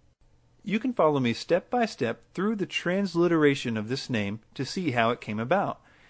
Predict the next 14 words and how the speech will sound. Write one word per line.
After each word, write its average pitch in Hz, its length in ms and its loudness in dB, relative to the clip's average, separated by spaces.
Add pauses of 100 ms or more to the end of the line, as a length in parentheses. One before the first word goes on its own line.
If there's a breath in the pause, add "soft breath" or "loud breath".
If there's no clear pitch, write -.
(420 soft breath)
Transliteration 185 920 2
is 104 100 -4
the 113 80 -4
practice 165 500 0
of 135 120 -10
converting 151 560 -2
a 120 60 -4
text - 580 -2 (100)
from 110 320 -4
one 160 180 0
writing 131 300 2
system 107 400 -8
into 104 260 -4
another 120 480 0